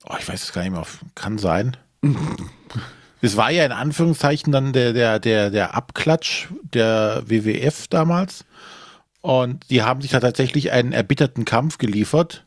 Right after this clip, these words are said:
Speaker 2: Naja, ich glaube, ich glaube, so Abklatsch ist es. Das waren ja so zwei konkurrierende Ligen. Also die W C W war ja
Speaker 1: Mhm.
Speaker 2: eher so eine Südstaatengeschichte, so der, der Süd-, die, die Süd-,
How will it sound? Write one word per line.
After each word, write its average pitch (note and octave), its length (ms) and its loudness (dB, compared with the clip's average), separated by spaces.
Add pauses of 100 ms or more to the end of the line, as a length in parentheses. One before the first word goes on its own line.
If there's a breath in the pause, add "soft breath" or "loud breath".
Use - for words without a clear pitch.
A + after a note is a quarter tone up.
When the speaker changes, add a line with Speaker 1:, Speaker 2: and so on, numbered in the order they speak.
(120)
Speaker 2:
Naja, D3+ 260 2
ich G3+ 140 0
glaube, G3 420 0
ich - 140 -8
glaube, E3+ 300 2
so E3 120 0
Abklatsch - 440 -2
ist - 180 -2
es. C3+ 280 2
Das C3+ 180 0
waren D3+ 120 4
ja E3 80 2
so D3+ 100 2
zwei E3 280 0
konkurrierende D3+ 640 2
Ligen. C#3 540 0
Also A#2 260 0
die A#2+ 160 0
W C3 140 0
C B2+ 220 0
W D#3 180 2
war D#3+ 100 4
ja B2 120 4
Speaker 1:
Mhm. C#3 80 0
Speaker 2:
eher D3+ 180 2
so D#3 80 0
eine C#3 160 2
Südstaatengeschichte, G#3 1400 0
so C3 220 0
der, B2+ 200 2
der A#2 280 -2
Süd-, C3+ 360 -2 (760 loud breath)
die, - 600 -4
die B2+ 140 0
Süd-, D#3 400 0